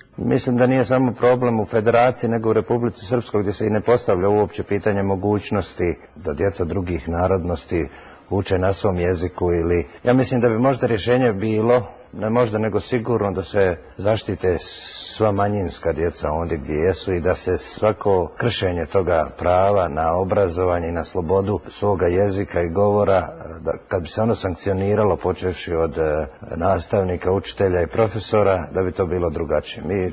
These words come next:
nažalost, živimo sada u takvoj situaciji gdje je razdvajanje poželjno. Mi smo u biti željni da čujemo jedni druge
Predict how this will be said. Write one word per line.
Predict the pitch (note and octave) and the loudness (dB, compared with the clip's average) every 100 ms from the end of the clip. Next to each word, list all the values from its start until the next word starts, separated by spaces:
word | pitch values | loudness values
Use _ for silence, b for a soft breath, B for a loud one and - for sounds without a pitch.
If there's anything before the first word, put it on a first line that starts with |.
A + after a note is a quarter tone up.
| - | -6
nažalost, | E2 F#2 F2+ E2 D#2 | -4 -2 0 0 0
živimo | F2+ F#2 F2 | 0 0 -2
sada | D2 F2+ F2+ | -4 0 0
u | |
takvoj | D#2 F2+ F2+ | 2 0 0
situaciji | F2+ F2+ - F2+ G2 - G2+ D#2+ | -2 -4 2 4 4 0 -4 -4
gdje | E2 D#2+ F#2 | -6 0 2
je | F#2 | 2
razdvajanje | F#2 D#2+ G#2 G#2 F#2 F2 | 0 2 2 2 0 0
poželjno. | A2+ A#2 A2+ G#2+ G#2 G#2 F2+ | 2 2 2 0 0 -2 -4
Mi | F#2+ G2 | -6 -6
smo | G#2+ | -2
u | G2+ | 0
biti | A#2 A#2+ G#2+ | 0 0 0
željni | A2+ C3 C3+ G#2+ | 2 4 4 0
da | D#2 F#2 | -2 -4
čujemo | - A#2 G#2+ G2+ | 0 0 2 2
jedni | G#2+ G#2+ G#2 | 0 0 -2
druge | G#2+ B2+ B2+ A#2+ | 0 0 4 4